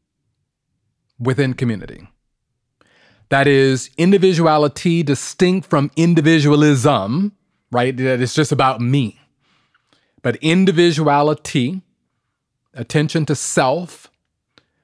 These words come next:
but also understanding that self is part of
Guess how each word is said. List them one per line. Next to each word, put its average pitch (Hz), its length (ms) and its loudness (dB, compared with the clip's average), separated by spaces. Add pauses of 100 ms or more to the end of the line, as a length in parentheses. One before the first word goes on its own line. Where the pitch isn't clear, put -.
(720)
but 151 120 2
also 156 760 2
understanding 156 960 -2
that 123 220 -4
self 143 640 0
is 139 300 -2 (240)
part - 540 -4 (100)
of 135 360 -2